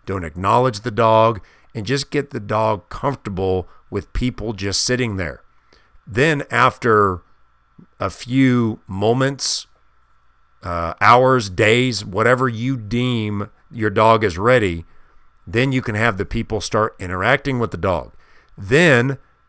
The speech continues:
give those people treats. When the dog comes up and wants affection and, and acts appropriately, they get rewarded from that person. So they start making that connection that that person is a source of reward. Like,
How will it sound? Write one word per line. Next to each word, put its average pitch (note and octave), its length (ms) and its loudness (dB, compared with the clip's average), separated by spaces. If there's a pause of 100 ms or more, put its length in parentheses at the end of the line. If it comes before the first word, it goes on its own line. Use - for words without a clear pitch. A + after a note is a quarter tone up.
(500)
give A2+ 160 0
those A#2 200 2
people A#2+ 320 -4
treats. - 440 -2
When G2 140 -6
the F#2 60 -8
dog G2 320 0
comes G2+ 320 -4
up A#2+ 260 2
and F#2+ 300 -8
wants G2+ 260 -4
affection C3 720 -4
and, G2 300 -8
and F#2+ 200 -10
acts G2 380 -4
appropriately, C#3+ 680 -2 (260)
they G#2+ 260 0
get B2 220 -2
rewarded A2+ 520 0
from C3+ 280 0
that C3+ 220 -2
person. F3 460 0 (320)
So - 140 -6
they A#2+ 140 2
start C3 340 2
making B2 360 -2
that A2 220 -2
connection G#2+ 720 -4 (360)
that A2 180 -2
that G#2 340 -2
person G2 720 -2 (460)
is A2+ 480 0
a A2 120 -4
source C3 520 -2
of G#2 500 2 (100)
reward. G2+ 680 0
Like, F2+ 300 -4